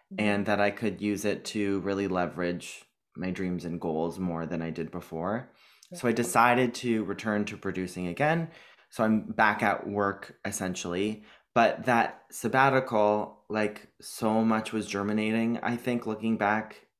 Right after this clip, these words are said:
Speaker 2: at that time. So I guess to
Speaker 1: Mm-hmm.
Speaker 2: answer your question, like, I was working on, like, new material and stuff for that whole time. And I knew that, um, it was a time of, like, getting out of my own way and just, like,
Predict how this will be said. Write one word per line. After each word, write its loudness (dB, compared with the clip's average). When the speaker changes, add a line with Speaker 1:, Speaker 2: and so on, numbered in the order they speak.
Speaker 2:
at -4
that 0
time. -2
So 6
I 2
guess 2
to 2
Speaker 1:
Mm-hmm. 2
Speaker 2:
answer 0
your 4
question, 0
like, -4
I 2
was 0
working -2
on, -2
like, -4
new -4
material -2
and -4
stuff -6
for -10
that -2
whole -4
time. -2
And 4
I 4
knew 6
that, 0
um, -2
it 2
was 4
a 2
time 2
of, 2
like, 4
getting -2
out -2
of -4
my -2
own -2
way 0
and -2
just, -10
like, -8